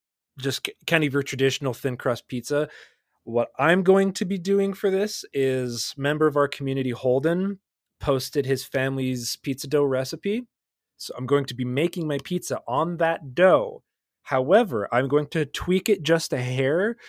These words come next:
So after the dough has been baked, I am then going to get a garlic,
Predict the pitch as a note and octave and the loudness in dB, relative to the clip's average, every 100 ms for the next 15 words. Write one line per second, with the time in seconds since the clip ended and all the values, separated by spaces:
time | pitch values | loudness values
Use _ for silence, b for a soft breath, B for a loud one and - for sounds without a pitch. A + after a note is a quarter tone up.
0 | B - C3 B2+ D3 - E3+ C#3 D#3 E3+ | B -8 0 2 2 0 -2 2 4 4
1 | D#3+ C#3+ C3 A2 A2+ C#3+ G#2 - - - | 2 -2 -2 0 4 4 2 -6 -16 -16
2 | B B A#2+ B2 B2 A#2 C3 D3+ E3+ D3 | B B -2 -2 -2 -4 -2 -2 0 0
3 | C#3+ C#3+ - C#3 A#2 C3+ B2+ - A#2 A#2 | 0 -4 -8 -10 -2 -2 -2 -6 -4 -4
4 | A2+ G#2+ - A#2+ D3+ D#3 - - - | -6 -6 -4 -2 0 0 -2 -12 -16